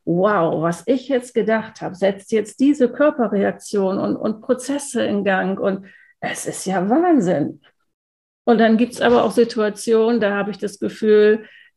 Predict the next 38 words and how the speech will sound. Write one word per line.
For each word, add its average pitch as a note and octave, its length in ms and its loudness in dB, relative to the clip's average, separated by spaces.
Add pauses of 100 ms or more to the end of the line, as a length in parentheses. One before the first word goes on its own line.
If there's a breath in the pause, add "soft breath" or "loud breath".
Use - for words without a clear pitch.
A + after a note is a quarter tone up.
(100)
ich F#3+ 280 -4
bin G#3+ 360 2
irgendwie G3+ 680 2
gehijackt G#3+ 800 -2
oder G3 180 -2
gekidnappt G#3+ 680 -6
oder G3 220 -2
was A3 160 -2
auch A3+ 160 0
immer. A3+ 300 -2
Und A3 160 -2
die A3 140 -4
Angst A#3+ 420 -4
macht A#3 400 -6
ihr A3 240 -2
Angstding B3 640 -2
und G#3+ 240 -2
ich - 180 -6
werd A3+ 180 -2
mitgerissen A3+ 800 -4
und G#3+ 420 -6 (480 loud breath)
kann A3+ 280 2
nichts A3+ 240 2
anderes G#3 360 0
machen, G3+ 440 0
als, G3 520 -4
als C#3+ 300 -4
so G#3 400 -2
zu - 140 -2
reagieren, G3+ 580 4
wie G3+ 160 -2
ich G3 180 -8
reagiere, F#3 540 -2
wenn F3+ 140 -2
ich F#3+ 120 -6
eben F3+ 220 -4
Angst F3 360 -6
habe. - 240 -6